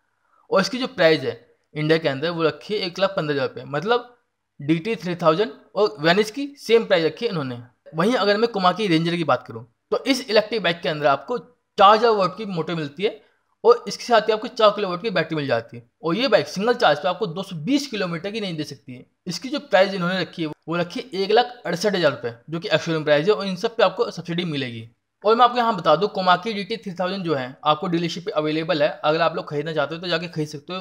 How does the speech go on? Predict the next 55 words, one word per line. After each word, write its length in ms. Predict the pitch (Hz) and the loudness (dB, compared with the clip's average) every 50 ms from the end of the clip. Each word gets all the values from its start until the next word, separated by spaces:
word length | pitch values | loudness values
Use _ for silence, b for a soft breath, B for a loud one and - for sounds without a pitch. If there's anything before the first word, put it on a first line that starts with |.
| - - - | -12 -10 -8
कोमाकी 340 | 165 156 151 147 151 170 | -4 -2 -2 -2 -2 -4
की 100 | 185 196 | -8 -6
डीलरशिप 400 | 180 151 147 147 143 - 160 - | -4 -4 -4 -4 -4 -8 -12 -8
पे 60 | - 147 | -6 -4
जाके। 240 | 139 135 - 196 262 _ _ _ _ _ _ _ _ _ - | -4 -4 -6 -10 -14 _ _ _ _ _ _ _ _ _ -6
भले 240 | 156 156 156 180 220 | -2 0 4 4 2
ही 60 | 269 269 | 2 2
कंपनी 320 | - 214 180 170 190 208 | -2 -2 -2 -2 -4 -6
इसकी 200 | 208 208 - 240 | -6 -6 -8 -8
फोटो 500 | 220 - 175 170 165 160 196 196 196 196 196 | -8 -6 -6 -8 -6 -4 -4 -4 -2 2 4
या 140 | 202 202 196 | 4 4 4
वीडियो 300 | 175 175 165 165 185 185 | 2 -2 -4 -4 -4 -4
रिलीज 260 | 170 165 170 175 170 | -4 -4 -4 -4 -4
नहीं 140 | 170 170 160 | -6 -8 -6
की 100 | 160 151 | -8 -8
हो, 220 | 139 120 120 - _ _ _ _ _ _ - | -8 -10 -12 -14 _ _ _ _ _ _ -4
मगर 240 | 151 156 156 185 185 | -4 -4 -2 -4 -4
ये 140 | 196 190 | -4 -4
है 120 | 180 180 202 | -6 -6 -6
कि 100 | 202 220 | -8 -6
डीलरशिप 400 | 170 170 165 - - - 175 - | -6 -4 -4 -4 -6 -8 -6 -4
पे 60 | - | -2
अवेलेबल 360 | - 156 156 156 165 175 190 202 | -2 0 0 0 -2 -2 -4 -2
करा 180 | - 165 143 135 | 0 2 2 2
दिया, 200 | 135 165 220 240 | 0 -2 0 2
आप 200 | 196 156 156 202 | 2 2 0 0
लोग 100 | 208 196 | 0 2
जाके 180 | 202 202 202 | 2 0 0
खरीद 140 | - 233 233 | -2 -6 -6
सकते 200 | - 180 - - | -6 -8 -10 -4
हो 60 | - 151 | 0 2
आराम 200 | 156 151 135 127 - | 2 2 2 -2 -6
से। 100 | 113 113 120 _ _ _ _ - | -16 -18 -18 _ _ _ _ -8
और 120 | 170 196 208 | -4 -4 -4
ये 160 | 226 240 247 | -4 -4 -4
जो 100 | 240 240 - | -6 -6 -6
स्कूटर 320 | - - 165 156 160 147 | -6 -8 -6 -2 -2 -2
है 60 | 131 127 | -4 -4
कोमाकी 380 | - 160 160 156 151 151 170 | -6 -4 0 0 0 -2 -4
का 160 | 170 175 196 - - | -8 -8 -8 -8 -8
इस 220 | 202 202 - - | -8 -10 -6 0
साल 220 | - 196 131 117 117 - - _ _ _ _ _ _ - | 2 2 2 2 -2 -8 -18 _ _ _ _ _ _ -10
तीसरा 220 | 196 196 170 240 233 | -8 -2 2 2 2
प्रोडक्ट 320 | - 196 170 156 151 156 | 2 2 0 0 0 -2
है 60 | 185 | -4
जो 100 | 196 208 | -6 -4
उन्होंने 220 | 190 185 190 208 214 | -4 -4 -4 -4 -4
लॉन्च 260 | 175 156 143 139 135 | -2 -2 -4 -4 -6
किया 180 | - - 123 113 | -10 -12 -12 -12
है 140 | 117 120 _ _ _ - | -14 -16 _ _ _ -10
रेंजर 320 | 131 147 156 156 151 185 196 | -6 -6 -6 -4 -4 -4 -4
और 80 | 190 | -2
वेनिस 260 | 170 156 147 147 143 - | -2 -2 -4 -4 -8 -10
के 80 | 160 135 | -10 -6
बाद। 240 | 120 113 107 110 | -6 -6 -6 -8